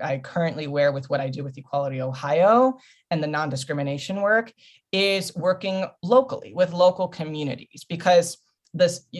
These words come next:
the state has just been taking its damn time with the Ohio Fairness Act. It, I mean, it has been for twenty years. We've been pushing this, and it, there just every single time seems to be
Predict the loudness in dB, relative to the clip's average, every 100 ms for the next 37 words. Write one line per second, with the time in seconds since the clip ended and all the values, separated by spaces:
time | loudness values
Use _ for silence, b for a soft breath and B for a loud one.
0 | -6 -2 -2 2 6 6 6 0 0 0
1 | 0 -8 -6 -6 -4 -4 -4 -6 -6 -4
2 | -2 -2 -2 -6 -6 -6 -8 -4 -4 -2
3 | -4 -4 -10 -10 -10 -12 -10 -4 -4 -2
4 | -2 -2 -2 -4 0 0 0 -4 -10 -12
5 | -6 -4 -4 -8 -10 -12 -10 -6 -6 -4
6 | -4 -4 -2 2 0 -2 B B B 0
7 | 2 2 0 -4 -6 -4 -4 -4 -4 -2
8 | -2 -2 -4 -4 -4 -4 -2 0 0 -4
9 | -6 -6 -6 -6 -10 -6 -6 -4 -6 -6